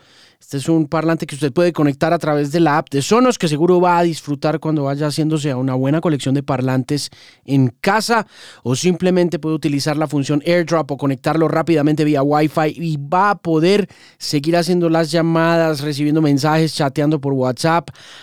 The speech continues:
haciendo lo que usted necesite hacer con su teléfono celular. No interrumpe la calidad del buen sonido de Sonos en el Sonos Roam, que es una compañía perfecta para viajar, para hacer deporte. Con ese Sonos en Ciudad de México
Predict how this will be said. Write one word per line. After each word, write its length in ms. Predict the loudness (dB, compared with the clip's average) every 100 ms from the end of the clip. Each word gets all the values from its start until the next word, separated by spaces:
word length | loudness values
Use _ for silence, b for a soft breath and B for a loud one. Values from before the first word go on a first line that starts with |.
| B
haciendo 340 | -4 0 2
lo 80 | 0
que 120 | -2
usted 280 | -6 0 2
necesite 600 | 2 2 0 0 0 0
hacer 180 | 0 0
con 140 | 0
su 100 | 2
teléfono 340 | 0 0 2 2
celular. 520 | 2 2 2 2 -2 B B B
No 420 | 4 6 4 2
interrumpe 880 | 2 2 2 0 0 4 4 2 2
la 140 | 0 0
calidad 600 | -2 0 2 2 2 -2 B B
del 180 | -6 -4
buen 340 | 2 2 2 -2
sonido 480 | -4 2 4 4 2
de 100 | 0
Sonos 360 | 2 2 2
en 80 | 0
el 80 | -2
Sonos 320 | 0 0 0
Roam, 480 | -2 0 4 4 2 B B B
que 160 | -4 -2
es 120 | 0
una 160 | -2
compañía 560 | -2 -4 0 2 4 2
perfecta 640 | 0 -2 0 -2 -2 -4
para 240 | -2 -2 -2
viajar, 640 | -2 -4 -4 -2 0 0
para 200 | -2 -4
hacer 200 | -4 -4
deporte. 600 | -6 -8 0 0 0 -2 -2
Con 100 | -2
ese 160 | -2 0
Sonos 100 | 0
en 240 | 0 -2
Ciudad 160 | -2 -2
de 80 |
México 480 | 0 -2 -2 -2 -2